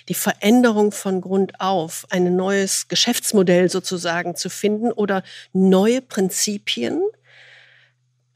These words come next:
in Wirtschaft, in Außenpolitik et cetera, um in der neuen Welt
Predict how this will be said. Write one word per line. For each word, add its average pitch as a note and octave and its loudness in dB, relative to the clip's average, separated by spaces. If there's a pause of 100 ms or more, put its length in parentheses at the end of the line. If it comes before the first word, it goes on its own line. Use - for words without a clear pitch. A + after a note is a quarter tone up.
(120)
in D3+ -10
Wirtschaft, F#3+ 0
in E3+ -4
Außenpolitik F#3 -2
et - -12
cetera, F3+ -4
um A#3+ 0
in A3 0
der G3 -2
neuen G3 0
Welt G#3+ -6